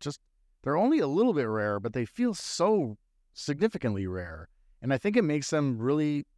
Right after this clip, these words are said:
important, um, games. Be-, you know, Tim, you're right. You, you win the division. That's, that's the goal for every club going into the year in these,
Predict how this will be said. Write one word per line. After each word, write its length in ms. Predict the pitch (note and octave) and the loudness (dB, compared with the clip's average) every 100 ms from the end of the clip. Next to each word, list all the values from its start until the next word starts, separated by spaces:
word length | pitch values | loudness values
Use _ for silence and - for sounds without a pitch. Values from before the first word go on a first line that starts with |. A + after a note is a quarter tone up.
| _ | _
important, 640 | B2+ A#2+ - C3 B2 B2+ B2+ _ _ - | -4 -4 0 0 2 -2 -4 _ _ -2
um, 260 | B2 B2 | 2 2
games. 440 | A#2+ C#3+ A#2+ E2+ - | 4 2 0 -6 -10
Be-, 120 | - A2+ _ _ _ _ _ _ _ - | -10 -10 _ _ _ _ _ _ _ -6
you 80 | |
know, 140 | A2 A2+ - | -2 -2 -2
Tim, 240 | - D#3+ | 0 2
you're 120 | B2+ | 4
right. 200 | D3 A3 | 4 4
You, 280 | F#2+ G#2+ G#2+ A2 | 2 -4 -4 -6
you 180 | A2+ | -6
win 320 | A2 A2 A#2+ C#3 | -6 -4 0 2
the 80 | |
division. 440 | D#3 D#3 F#3 F#3+ G2 | 2 4 2 2 -2
That's, 460 | G#2+ A2 - - - | -4 -6 -12 -14 -4
that's 320 | G#2+ A#2+ - | -2 -2 -2
the 80 | C3+ | -2
goal 220 | B2 C3+ | 2 0
for 140 | B2+ | 0
every 200 | A#2 A#2 | 0 0
club 200 | A#2 B2 | 0 -2
going 240 | A#2+ A#2 A#2 | 0 0 0
into 140 | A2+ | 0
the 120 | G#2 | 0
year 220 | A2 C3 A2 | 0 0 0
in 140 | G2+ | 0
these, 340 | G#2 G2+ G2 | -2 -2 -6